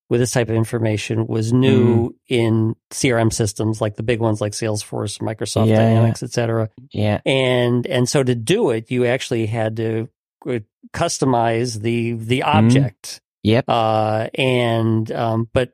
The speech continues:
Speaker 1: but, you know, those companies have, have become more, uh, sophisticated with
Speaker 2: Mm.
Speaker 1: the object. So now you can score that. And as a matter of fact,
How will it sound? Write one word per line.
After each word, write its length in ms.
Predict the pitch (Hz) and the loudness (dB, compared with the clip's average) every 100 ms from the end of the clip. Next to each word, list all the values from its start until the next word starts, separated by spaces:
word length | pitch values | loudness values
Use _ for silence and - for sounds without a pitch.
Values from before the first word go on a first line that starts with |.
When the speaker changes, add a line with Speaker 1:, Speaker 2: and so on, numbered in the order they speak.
| _ | _
Speaker 1:
but, 320 | 123 113 120 - - | -8 -4 -4 -6 -4
you 100 | 123 | -2
know, 180 | 113 101 _ _ _ _ _ _ _ _ - | -2 -4 _ _ _ _ _ _ _ _ -8
those 280 | 131 165 165 | -2 0 0
companies 540 | 170 151 143 127 117 | -2 0 2 2 0
have, 380 | 127 117 113 - 135 | 0 -2 -6 -8 -6
have 220 | 117 110 | -4 -2
become 300 | 117 127 120 | -2 0 0
more, 520 | 123 113 113 110 107 _ _ _ _ - | 2 2 2 2 -2 _ _ _ _ -4
uh, 360 | 110 117 117 | -2 -2 -6
sophisticated 960 | - 139 165 - - 156 180 - 117 160 | -4 0 0 -2 -2 0 -2 -2 -2 0
with 160 | 131 | 0
Speaker 2:
Mm. 220 | 107 107 113 | 2 2 2
Speaker 1:
the 220 | 123 131 | 2 0
object. 400 | 127 135 165 - | -2 0 -2 0
So 160 | 131 | -2
now 140 | 113 117 | 0 0
you 140 | 117 | 0
can 160 | 117 110 | 0 -2
score 300 | - 135 135 | 0 0 2
that. 180 | 139 139 | 0 0
And 80 | 120 | 0
as 120 | 117 | 0
a 40 | |
matter 240 | 120 120 123 | 2 2 0
of 60 | |
fact, 420 | - 123 117 - | 0 -2 -2 -6